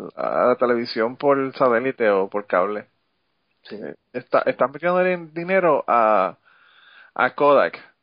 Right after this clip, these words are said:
Speaker 1: cuando salen las cámaras digitales. <laughs> Es básicamente lo que está pasando con eso.
Speaker 2: Sí, sí,
Speaker 1: Eh,
Speaker 2: sí.
Speaker 1: eh, es una movida que no vale la pena. Y por eso es que es tan estúpida la movida, porque lo que tienes es que moverte hacia otra área. Y, y yo, y yo entiendo, o sea,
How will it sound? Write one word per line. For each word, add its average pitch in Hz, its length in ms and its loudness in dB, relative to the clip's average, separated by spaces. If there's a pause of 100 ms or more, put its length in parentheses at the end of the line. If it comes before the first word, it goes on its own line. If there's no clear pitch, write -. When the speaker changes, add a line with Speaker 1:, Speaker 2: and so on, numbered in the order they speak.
(160)
Speaker 1:
cuando 120 200 -4
salen 120 200 -6
las 123 100 -4
cámaras 120 260 -4
digitales. 104 420 -2
<laughs> - 580 -16
Es 160 180 -2
básicamente 131 560 0
lo 117 80 -2
que 113 60 -16
está - 120 -6
pasando 104 400 -10
con 110 180 -10
eso. 101 60 -16 (140)
Speaker 2:
Sí, 90 280 -8 (480)
sí, - 140 -14 (300)
Speaker 1:
Eh, 104 480 -4
Speaker 2:
sí. - 80 -20
Speaker 1:
eh, 82 480 -10 (220)
es 123 60 -6
una 139 180 -4
movida 156 300 0
que 156 120 -4
no 147 80 -4
vale 147 160 0
la 165 100 0
pena. 151 300 -2
Y 135 80 -4
por 127 160 0
eso 127 80 -4
es 151 60 -8
que 180 80 -2
es - 60 -6
tan 190 140 0
estúpida 175 600 -2
la 117 80 2
movida, 123 480 -2
porque 107 420 -10 (520)
lo 113 120 -6
que 117 80 -8
tienes 123 200 -6
es - 40 -14
que - 100 -6
moverte 170 360 0
hacia 165 280 2
otra 139 380 2
área. 147 320 0
Y, 127 240 -4
y 120 140 -12
yo, 117 180 -4
y 120 120 -12
yo 113 100 -4
entiendo, 147 380 -6
o - 20 -4
sea, 107 260 0